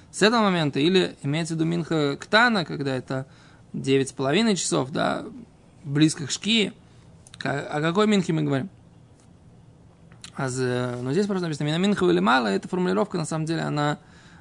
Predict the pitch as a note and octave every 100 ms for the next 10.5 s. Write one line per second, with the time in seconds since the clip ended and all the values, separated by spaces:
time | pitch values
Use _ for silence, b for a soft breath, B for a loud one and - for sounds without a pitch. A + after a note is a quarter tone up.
0 | - C3+ D#3+ F#3 D#3+ C#3+ C#3 - E3 D#3
1 | C#3 - B2+ B2+ B2 B2 B2 B2 B2+ C#3
2 | F3 D#3+ B2+ - G#3 C3+ C3+ D#3 D3+ C3
3 | D3 - E3 C3 - D3 D3+ - C3 C#3+
4 | B2 F3 - - D#3 C#3 - - D#3 D#3
5 | F#3 E3+ E3+ F#3+ A#3+ A3+ G3 G3+ F3 E3
6 | F#3 F#3+ E3 G3 F3+ F3 F#3 E3 D#3+ D3+
7 | E3 A3+ C4 B B B B - E3+ E3+
8 | D#3 C#3 C3 B2+ - - - C#3 D#3 D#3
9 | G#3 B3 - G#3 F#3+ F#3+ E3 - D#3+ F3
10 | D#3 C#3+ C#3 -